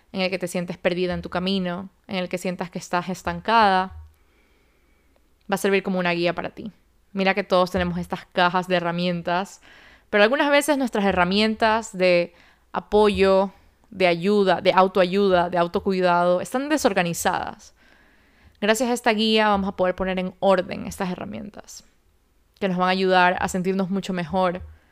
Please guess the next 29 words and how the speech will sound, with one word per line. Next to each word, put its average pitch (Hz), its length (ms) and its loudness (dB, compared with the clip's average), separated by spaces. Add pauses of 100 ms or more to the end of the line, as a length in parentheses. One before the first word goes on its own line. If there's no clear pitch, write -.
(240)
en 190 100 -6
un 185 60 0
momento 180 360 -2
de 180 100 -6
crisis, - 500 -10
en 190 100 -8
un 180 60 -4
momento 180 280 -2
de 180 40 2
incertidumbre, 175 720 -4
en 180 120 -8
un 175 100 -4
momento 180 520 0
en 175 140 -4
el 175 160 -4
que 175 120 -4
nos 170 120 -8
sentimos 175 320 -4
estan-, 180 340 -6 (100)
estancadas 170 720 -2
o 202 60 -6
estresadas. - 800 -4 (1120)
Y 175 480 -4 (760)
me 208 100 0
siento 208 200 0
súper 247 200 -2
feliz 190 560 -4
de 190 160 -2
que 185 460 -2